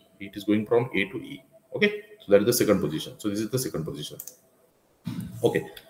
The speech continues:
so this is the descriptions regarding the, uh, quick exhaust valve. Okay, so we can quickly re-, uh, remove, or we can, uh,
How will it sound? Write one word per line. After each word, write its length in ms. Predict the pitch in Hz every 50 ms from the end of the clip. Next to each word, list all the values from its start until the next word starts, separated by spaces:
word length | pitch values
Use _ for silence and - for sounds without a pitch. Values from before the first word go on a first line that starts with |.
| - _ _ _
so 480 | - 131 127 127 131 131 - - 95 104 110
this 160 | 120 123 165
is 60 | 151
the 60 | 160
descriptions 540 | 151 143 135 135 - 143 139 156 156 156 151
regarding 380 | 131 127 131 131 127 131 135 135
the, 140 | 165 208 277
uh, 420 | - 165 175 180 - - - -
quick 300 | - - - 147 160 147
exhaust 400 | - - 104 104 113 113 101 -
valve. 320 | - 78 71 - - - - - - -
Okay, 180 | 92 - 123 92
so 120 | - 110
we 60 | 107
can 160 | - 120 120
quickly 300 | - 113 104 - 117 120
re-, 220 | 113 110 107 92 -
uh, 640 | 90 90 85 - - - - 65 - - 64 78 -
remove, 340 | 95 98 104 120 139 151 -
or 140 | - 95 90
we 140 | 92 92
can, 180 | - 104 98 - - - - - - - - _ - -
uh, 580 | 85 87 87 85 82 80 73 69 60 - -